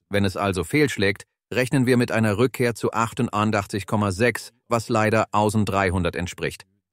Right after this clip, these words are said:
Leute, tut mir leid. Das ist einfach die Art und Weise, wie der Ball springt.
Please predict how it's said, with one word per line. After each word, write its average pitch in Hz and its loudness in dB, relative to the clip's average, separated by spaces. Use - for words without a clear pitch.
Leute, 113 2
tut 107 -4
mir 98 0
leid. 85 -2
Das 127 0
ist - -8
einfach 123 -2
die - -2
Art 110 -2
und 98 -2
Weise, 98 0
wie 92 -4
der 90 0
Ball 87 0
springt. 82 -4